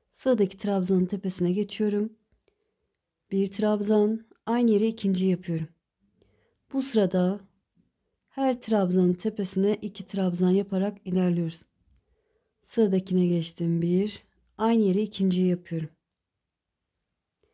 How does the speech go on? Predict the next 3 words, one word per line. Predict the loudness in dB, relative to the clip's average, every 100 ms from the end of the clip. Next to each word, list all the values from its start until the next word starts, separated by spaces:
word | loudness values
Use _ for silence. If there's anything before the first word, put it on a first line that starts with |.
| _ _ _
Sıradakine | _ -4 0 2 0 0 -2
geçtim, | 0 -2 -6 -4 -2 0
bir. | 0 0 -4 -8 -20